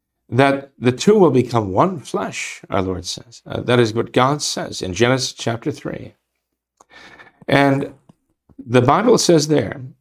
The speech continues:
that what God hath joined together, let no man put asunder. Our Lord himself quoted those words, and recalling those words to the Pharisees, he himself, the Son of God here on earth, overruled Moses, in a sense, by saying,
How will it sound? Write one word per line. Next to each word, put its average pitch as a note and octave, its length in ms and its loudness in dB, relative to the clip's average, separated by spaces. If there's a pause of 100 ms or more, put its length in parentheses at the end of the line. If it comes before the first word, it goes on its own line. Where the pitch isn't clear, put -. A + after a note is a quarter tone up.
(160)
that A2 100 4
what A#2 300 2
God D3+ 280 4
hath B2+ 240 0
joined E3 360 0
together, F#3 560 -6 (160)
let A2+ 220 2
no C#3 120 2
man C#3 280 0
put B2 140 2
asunder. A2+ 480 -8 (400)
Our C#3+ 140 4
Lord F3+ 440 4
himself B2 580 -2
quoted G#3 380 2
those D#3+ 260 2
words, C#3 480 -10 (800)
and A#2+ 100 0
recalling F3 540 4
those E3 180 4
words C#3 280 2
to - 80 -6
the F3+ 80 -6
Pharisees, - 640 -8 (360)
he D#3+ 300 6
himself, A#2+ 560 0 (420)
the C#3 80 -2
Son F3+ 200 4
of C#3 120 2
God B2+ 240 2
here A#2+ 160 0
on A#2+ 160 -2
earth, E2+ 280 -10 (360)
overruled D3+ 580 6
Moses, E3 520 -2 (100)
in B2 100 -16
a G2+ 40 -12
sense, A2+ 420 -10 (460)
by A2+ 180 2
saying, A#2+ 600 -2